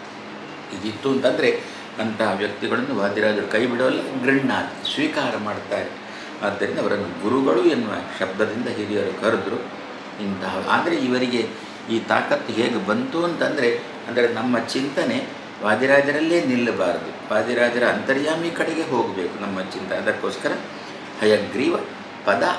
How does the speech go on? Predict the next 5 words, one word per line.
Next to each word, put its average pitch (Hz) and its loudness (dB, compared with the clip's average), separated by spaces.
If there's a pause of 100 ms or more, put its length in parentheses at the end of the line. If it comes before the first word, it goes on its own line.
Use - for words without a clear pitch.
ಆಶ್ರಯಾನ್. 92 -2
ನಾವು 131 2
ವಾದಿರಾಜರ 131 4
ಹತ್ರ 127 4
ನೀವು 117 0